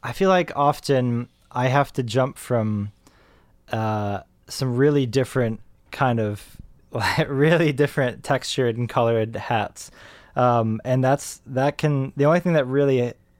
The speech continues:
um, allows me to reset those is, is just the sleep cycle and just the brain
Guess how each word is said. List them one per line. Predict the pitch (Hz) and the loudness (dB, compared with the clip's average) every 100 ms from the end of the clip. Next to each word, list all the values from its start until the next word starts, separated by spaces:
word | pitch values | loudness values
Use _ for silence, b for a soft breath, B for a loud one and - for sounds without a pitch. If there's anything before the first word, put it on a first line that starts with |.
| _ _ | _ _
um, | 120 107 104 104 101 104 | -6 -4 -2 -4 -6 -6
allows | 117 120 135 120 | -2 2 2 0
me | |
to | 120 | -2
reset | 110 113 135 120 - | -2 -2 0 -2 0
those | 110 101 101 - | -2 -2 -4 -8
is, | - 110 | -8 -8
is | 101 110 - - | -8 -10 -10 -14
just | 117 - - - | -8 -8 -8 -12
the | |
sleep | - 120 110 - | -8 -6 -6 -6
cycle | 104 95 101 | -6 -6 -6
and | 98 | -6
just | 101 - | -6 -6
the | |
brain | 104 104 101 101 104 | -8 -4 -4 -4 -6